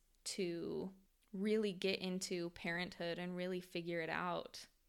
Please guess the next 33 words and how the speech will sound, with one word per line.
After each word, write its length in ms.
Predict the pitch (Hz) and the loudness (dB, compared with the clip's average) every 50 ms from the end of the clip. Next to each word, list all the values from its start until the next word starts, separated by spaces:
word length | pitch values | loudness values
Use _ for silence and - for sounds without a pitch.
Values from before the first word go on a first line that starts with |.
| _ _ - | _ _ -2
as 160 | 190 190 185 | -2 0 0
a 60 | 170 | 0
couple 480 | 175 - 180 185 - 180 170 165 160 165 | 0 0 -2 0 0 0 0 0 0 -2
and 140 | 165 170 | 0 0
as 140 | 175 170 175 | 0 0 0
a 60 | 180 | -2
little 220 | 165 170 165 165 170 | -2 -2 -2 -2 -2
family. 640 | - - 165 165 170 175 170 165 165 165 160 - - _ _ _ _ _ _ _ _ - | -2 -4 -2 -2 -2 -2 -2 -2 -4 -4 -6 -6 -8 _ _ _ _ _ _ _ _ 0
My 120 | 196 196 | 0 2
husband 420 | 190 196 185 190 190 202 202 202 185 | 2 2 2 0 0 0 0 2 2
was 420 | 180 175 170 - 165 180 180 - - | 2 2 2 2 2 0 -2 -4 -2
in 140 | 190 190 196 | 0 2 2
school 540 | 190 - - - 175 175 170 170 190 226 233 - - _ _ _ | 2 0 -2 -2 -2 0 0 0 -2 -2 -4 -6 -10 _ _ _
at 140 | - 185 185 | -6 -6 -4
the 60 | 196 | -6
time, 560 | 190 - - 165 156 156 165 175 196 214 226 220 - _ _ _ _ _ _ _ _ _ _ _ _ _ _ _ _ _ - | -8 -8 -6 -6 -4 -4 -2 -2 -2 -2 -4 -6 -8 _ _ _ _ _ _ _ _ _ _ _ _ _ _ _ _ _ -6
and 100 | 190 190 | -4 -2
so 140 | - 170 175 | -2 -2 -2
he 200 | 180 190 185 220 | -2 -2 0 2
was 320 | 220 185 180 175 185 - | 2 2 2 2 -2 -4
consumed 560 | - - 196 190 190 - 170 - 175 202 202 | -2 0 0 0 0 0 -2 -2 -2 -2 -2
with 240 | 190 175 185 196 - | -2 -2 -2 -2 -2
school 440 | - - - 180 170 170 170 185 190 | -2 -2 -2 0 0 0 2 2 2
and 120 | 190 190 | 2 2
he 120 | 180 190 170 | 0 0 0
was 180 | 170 165 - | -2 -4 -4
working 480 | - 175 175 175 - - 190 185 202 196 - - - | -4 -4 -4 -4 -6 -4 -2 -2 -2 -4 -6 -10 -10
as 160 | 202 190 170 170 | -8 -6 -6 -4
well. 440 | 165 170 175 165 165 170 190 196 - - - _ _ _ _ _ _ _ _ - _ _ _ _ _ _ | -2 -2 -2 0 -2 -2 -4 -6 -10 -14 -20 _ _ _ _ _ _ _ _ -20 _ _ _ _ _ _
My 240 | - 202 202 202 208 | 0 4 4 6 6
health 400 | 214 196 190 208 196 190 190 190 - | 4 4 4 4 4 4 2 0 -2
really 380 | 196 202 202 196 190 190 185 180 | 0 2 4 4 4 2 0 0
declined 840 | 175 185 180 180 - - - 170 170 - 67 - 156 160 185 - | -2 -2 -4 -4 -4 -6 -4 -4 -2 -2 -2 -2 -4 -4 -6 -8